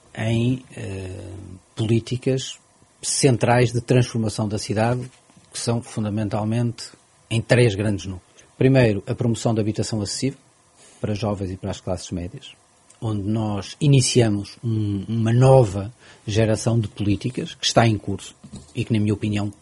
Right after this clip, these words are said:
é essencial ser prosseguida na cidade de Lisboa. Um segundo pilar de uma política de mobilidade que, eh, faça crescer significativamente o transporte coletivo de qualidade e acessível,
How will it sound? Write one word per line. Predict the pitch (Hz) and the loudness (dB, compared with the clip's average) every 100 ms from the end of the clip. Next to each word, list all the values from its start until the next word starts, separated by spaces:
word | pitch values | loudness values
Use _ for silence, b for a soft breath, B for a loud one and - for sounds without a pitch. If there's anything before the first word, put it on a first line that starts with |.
| _ | _
é | 139 135 | 2 4
essencial | 135 - 113 - 117 | 0 -4 -4 -2 -2
ser | 113 107 | -2 -6
prosseguida | - 113 - 117 104 | -6 -8 -6 -6 -6
na | 98 | -8
cidade | - 92 95 | -8 -10 -10
de | 92 | -14
Lisboa. | 90 92 - _ - - | -12 -14 -16 _ -6 4
Um | 170 | 4
segundo | - 151 143 | 6 4 6
pilar | 151 147 143 113 | 6 8 10 8
de | |
uma | 123 123 | 6 4
política | - 131 127 131 | 4 4 6 4
de | 113 | 8
mobilidade | 131 127 123 120 123 117 101 90 95 b b b _ _ _ - | 8 8 8 8 8 8 4 -2 -10 b b b _ _ _ -4
que, | - 127 117 110 - - | 6 6 6 2 -4 -6
eh, | 107 104 101 - | -4 -2 -4 -8
faça | - 131 123 - | 0 2 4 0
crescer | - - 123 120 - 160 151 123 | -2 4 4 4 4 4 4 2
significativamente | - 165 139 139 - 123 127 - 117 120 127 120 113 127 | -2 0 4 2 0 -2 -2 -2 0 2 2 2 0 -2
o | |
transporte | 113 110 - 123 - | -2 -2 0 -2 -2
coletivo | 120 110 - 113 | -2 -2 0 0
de | 117 156 | 2 2
qualidade | - 131 110 101 107 - _ _ _ _ | 4 4 4 2 -4 -8 _ _ _ _
e | 139 127 | 4 4
acessível, | 120 - 110 104 117 | 4 0 -2 -2 -4